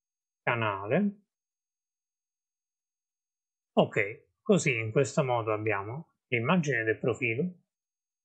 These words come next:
abbiamo anche il banner del profilo, qui abbiamo inserito anche il banner lettore video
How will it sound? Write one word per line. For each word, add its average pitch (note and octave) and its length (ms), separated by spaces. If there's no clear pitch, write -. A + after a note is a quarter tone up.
abbiamo D3 560
anche A2+ 320
il G#2+ 120
banner G#2+ 460
del G#2 180
profilo, A#2+ 760
qui G3+ 140
abbiamo C3 320
inserito A#2+ 480
anche A2+ 300
il A2 140
banner G#2+ 760
lettore G#2+ 480
video A#2+ 480